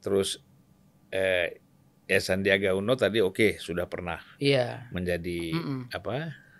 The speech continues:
Speaker 2: Eh,
Speaker 1: eh,
Speaker 2: cawapres nasional.
Speaker 1: cawapres,
Speaker 2: Mm-mm.
Speaker 1: ya. Pernah juga jadi wakil gubernur.
Speaker 2: Iya,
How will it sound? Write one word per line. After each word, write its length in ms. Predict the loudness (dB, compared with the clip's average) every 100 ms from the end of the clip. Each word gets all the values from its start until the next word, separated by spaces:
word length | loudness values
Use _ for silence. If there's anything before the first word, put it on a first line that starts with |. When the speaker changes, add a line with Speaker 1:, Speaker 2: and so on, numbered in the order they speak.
| -20 -14
Speaker 2:
Eh, 80 | 0
Speaker 1:
eh, 480 | 0 0 -4 -8 -2
Speaker 2:
cawapres 480 | 2 4 2 2 0
nasional. 80 | 4
Speaker 1:
cawapres, 1040 | 6 6 4 8 12 12 10 6 2 -6
Speaker 2:
Mm-mm. 80 | -12
Speaker 1:
ya. 320 | -10 -10 -12 _ _ _ _ _ _ _ _ _ _ -20 -20 _
Pernah 240 | -8 -2 -2
juga 240 | 0 -2
jadi 220 | -2 -2 -2
wakil 640 | -4 -4 -4 -4 -6 -10
gubernur. 720 | -8 -6 -4 0 2 4 2
Speaker 2:
Iya, 480 | 4 6 6 2 -6